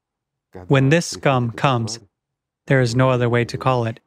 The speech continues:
It causes such damage to the body that our organism perceives this as a serious or almost fatal trauma. You see? So this trauma, which happens at the energy level,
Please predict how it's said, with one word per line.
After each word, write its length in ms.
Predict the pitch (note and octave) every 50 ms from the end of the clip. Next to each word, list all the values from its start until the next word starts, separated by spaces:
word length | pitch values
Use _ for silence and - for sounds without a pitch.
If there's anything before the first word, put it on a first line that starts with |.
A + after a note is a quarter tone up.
| _ _ _ _ _ _ _ -
It 180 | - D3 B2
causes 540 | - - D#3+ D#3+ E3 D3+ C3 B2+ A#2 G2 G2 G#2 F#2+
such 380 | - - - D#3+ D3 - -
damage 420 | - C#3 C3 B2+ B2+ B2 A2+ - -
to 120 | - D3+
the 100 | C3 B2+
body 420 | A2+ B2 A#2+ A#2 A#2 A#2 A2+ G#2+ - - _ _ _
that 140 | - C#3+ C3
our 160 | C3 B2+ C3
organism 720 | D3+ D3 D3 D#3 D3+ D3+ C3 B2 B2 A#2 A2 - A#2+ A2+ A2 _ _ _ - F#2+ G#2+ B2
perceives 520 | - D3 C3+ - - E3+ F3+ E3 D3 B2+
this 260 | C#3 B2 A2+ - -
as 280 | - - - C3+ B2+ A2+
a 100 | B2 A2+
serious 600 | - - - D#3 D3+ C#3 B2 A#2+ A#2+ A2+ F#2+ G2
or 360 | G#2+ A2 B2+ C#3 C3 A#2+ A2 _ _ _ _ _ _ _ - - F2+ E2+ E2+ - -
almost 440 | E3 D#3 D#3+ D#3+ D#3 C#3+ - -
fatal 280 | - D3+ C#3+ C#3+ D3 C#3
trauma. 460 | - - C#3+ B2+ B2 A#2+ A#2 A2+ G#2 - - _ _ _ _ _ _ _ _ _ _ -
You 100 | C#3+ B2
see? 300 | - - D#3 F3 F#3 - - F#3+ F3+ E3+ F3 F#3+ G3+ G3 G3 F#3+ F#3 F3+ _ _ _ _ _ _ _ _ _ _ -
So 240 | F#2+ - - D#3+ D3+
this 220 | D3 F3+ G#3 G3
trauma, 500 | - - - D3 C#3 C3 B2+ A#2+ A#2 A2+ A2 F2+ -
which 220 | - D3 C3 -
happens 460 | - D3 D#3 D#3 E3+ D3+ C3+ B2 -
at 220 | - - D3 C3+ -
the 120 | - D3
energy 380 | C#3+ C#3 C#3 E3 D3+ - F3+ F3
level, 480 | E3 D3 C3 A#2 A2+ A#2 A#2 A2+ -